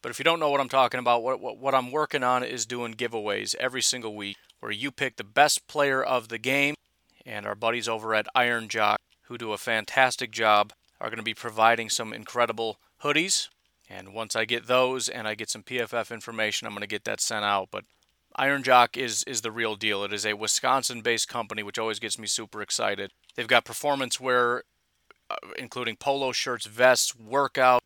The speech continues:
sweatshirts, shorts, socks and underwear, running jackets, hoodies, pants. And not only are they using premium materials so that it feels good, so that it doesn't get worn out, but they've literally got technologically advanced super fibers.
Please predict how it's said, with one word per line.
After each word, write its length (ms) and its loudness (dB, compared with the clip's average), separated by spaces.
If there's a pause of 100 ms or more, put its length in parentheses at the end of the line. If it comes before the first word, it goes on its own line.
(120)
sweatshirts, 640 4
shorts, 500 0
socks 360 6
and 100 -4
underwear, 340 -2
running 300 0
jackets, 400 2
hoodies, 320 -4
pants. 640 0 (280)
And 80 -6
not 200 12
only 280 4
are 80 6
they 120 -2
using 340 -4
premium 480 -6
materials 1080 -2 (240)
so 160 -4
that 160 4
it 100 0 (240)
feels 420 4
good, 280 0
so 140 0
that 140 2
it 80 -4
doesn't 220 -2
get 160 -8
worn 400 0
out, 280 4 (360)
but 80 -10
they've 160 4
literally 460 4
got 180 8
technologically 840 4
advanced 360 2
super 460 0
fibers. 840 2